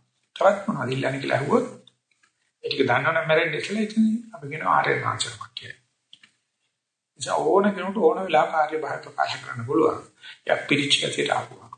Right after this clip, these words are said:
සන්තුෂ්ටි කර, සම්පත්‍ති කර, පිරිච්ච, විවේක වෙච්ච උදේකලා වෙච්ච සාම-, සාමකාමී චිත්තක්ෂණ හැම එකක්ම නිවන් දකිනවා. අන්ත අපි ලියන්නෙම කතා කරන්නෙම ඒක නැති තැන ගැන. ඉතින් හැමදාම අපි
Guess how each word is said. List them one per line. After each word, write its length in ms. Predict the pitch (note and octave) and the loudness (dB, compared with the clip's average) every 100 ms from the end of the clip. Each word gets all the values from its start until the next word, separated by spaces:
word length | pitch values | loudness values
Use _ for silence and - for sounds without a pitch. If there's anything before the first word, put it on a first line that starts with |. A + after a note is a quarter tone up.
| _ - - _ _ | _ -20 -20 _ _
සන්තුෂ්ටි 600 | - C3 A#2 - - - - | -2 0 0 -4 -4 -4 0
කර, 140 | - | 2
සම්පත්‍ති 640 | - A#2+ A#2+ C#3 D3 - D#3 | 2 0 0 0 0 -2 -2
කර, 180 | F3 - - - - _ | -2 -2 -8 -16 -18 _
පිරිච්ච, 520 | - - C#2+ - - G#2 - - - - _ _ - A2 A2+ C3 | -2 0 0 0 0 2 2 -4 -14 -16 _ _ -18 -14 -14 -8
විවේක 420 | B2 C3 C#3+ C#3+ | -4 2 4 4
වෙච්ච 320 | D3+ E3+ - - - - - - - | 2 0 -2 -10 -12 -16 -20 -20 -12
උදේකලා 460 | A#2 C3 C3+ C#3+ D#3 | -2 0 2 4 4
වෙච්ච 320 | D#3+ D#3 - G#3+ - - _ _ - | 2 -2 -8 -10 -12 -18 _ _ -8
සාම-, 420 | - C3+ D3 D3+ | -2 0 0 -4
සාමකාමී 640 | - C#3+ - - D#3+ D#3+ D#3 | -2 0 0 0 -2 -2 -6
චිත්තක්ෂණ 560 | D3 - D#3+ - G#3 | -6 0 0 0 2
හැම 220 | F3 C3+ E3+ | 2 2 0
එකක්ම 360 | F3 F#3 - | -2 -4 0
නිවන් 260 | G3 F3+ C3 | -2 -2 -6
දකිනවා. 260 | A2+ - - _ _ _ _ _ _ _ E3 | -6 -14 -20 _ _ _ _ _ _ _ -6
අන්ත 160 | D#3 | -2
අපි 160 | D#3 D3 | 0 0
ලියන්නෙම 640 | C3 B2+ C#3 D#3 E3+ G#3 A#3+ | -2 -2 2 2 0 0 2
කතා 300 | E3+ D3+ B2 | 2 2 2
කරන්නෙම 380 | A#2 A2+ A#2+ D#3+ | 2 -2 -6 -12
ඒක 180 | - E3 | -14 -12
නැති 280 | - - - | -12 -12 -8
තැන 200 | - - | -10 -10
ගැන. 180 | - D#3 | -16 -14
ඉතින් 240 | G3 A3 | 0 2
හැමදාම 440 | F3+ F#3 E3+ E3 D3+ | 2 0 0 0 -2
අපි 220 | C#3+ | -4